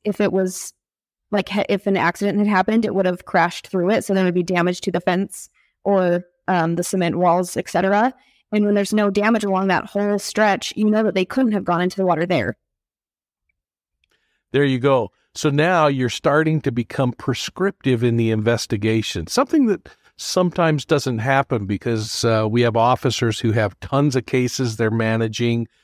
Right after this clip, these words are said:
Speaker 2: They may not take it quite seriously 'cause this, again, is an adult who went out, maybe made a choice, maybe he drove to Las Vegas, but there, there's less and less, um, evidence to support that because he never returned.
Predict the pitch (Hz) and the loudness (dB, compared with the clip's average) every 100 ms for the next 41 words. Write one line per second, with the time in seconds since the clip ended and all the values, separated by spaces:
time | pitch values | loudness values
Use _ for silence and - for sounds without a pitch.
0 | _ _ 123 127 135 165 165 151 - 156 | _ _ -2 0 0 2 2 2 0 -2
1 | 147 131 - 139 123 - 135 135 127 139 | 0 -2 0 -2 0 -2 0 0 -2 -2
2 | 123 127 120 143 - 127 123 131 120 117 | -2 -2 -2 -2 -2 0 2 2 0 -2
3 | 120 123 113 127 120 127 - 120 107 113 | 0 -2 -2 0 2 0 -2 -4 -2 0
4 | 120 117 110 123 _ _ _ _ - 113 | 0 2 2 0 _ _ _ _ -4 0
5 | 117 117 117 120 113 - 113 131 139 107 | 0 2 2 2 0 0 0 2 0 -6
6 | 98 101 104 110 127 156 151 151 160 160 | -8 -4 -2 -2 0 -2 0 0 0 2
7 | 160 156 160 - 151 143 123 92 - - | 2 4 2 0 0 0 0 -4 -6 -6
8 | 113 107 113 110 104 - 110 101 - - | -6 -4 -2 -2 -4 -4 -4 -4 -8 -16
9 | _ _ - 120 127 151 - 143 131 135 | _ _ -8 -2 2 2 0 0 2 2
10 | 139 - - - 117 110 107 107 110 - | 0 -2 -10 -6 -2 -2 -2 -4 -8 -2
11 | 151 139 123 113 - - - 123 - 180 | 0 0 -2 -4 -8 -8 -6 -6 -4 0
12 | 165 117 101 120 113 131 _ 135 117 131 | 2 2 0 0 2 0 _ -6 -2 -2
13 | 117 110 113 113 113 113 104 - 120 95 | 0 0 0 0 0 -2 -4 -2 -2 -2